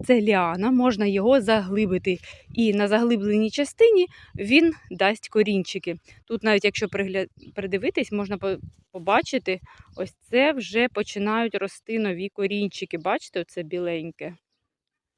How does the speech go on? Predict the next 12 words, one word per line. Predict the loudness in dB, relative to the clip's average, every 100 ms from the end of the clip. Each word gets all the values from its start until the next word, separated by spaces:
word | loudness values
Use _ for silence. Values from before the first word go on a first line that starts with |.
| _ _ _ _ -20 _ _ _ _ _ _ _ _ _ _ _ _ _ -10
Я | 4 4
буду | 4 2 2
заглиблювати | 0 -2 0 0 0 0 0 -4 -6 -10 -12 -18 -6
ось | -4 -4 -12 -20 -20 0
цей | 2 4
помідор | 2 0 4 4 4 -2 -20 _ _ _ _ _ _
по | 0 0 2
отак. | -2 0 -2 -2 -6 -18 -8
Оці | -8 -2 -4 -2
листочки | -6 -6 -2 -2 -2 -12 -8
я | -6 -6 -10 _
прибираю. | 0 2 2 2 0 -2 -4 -6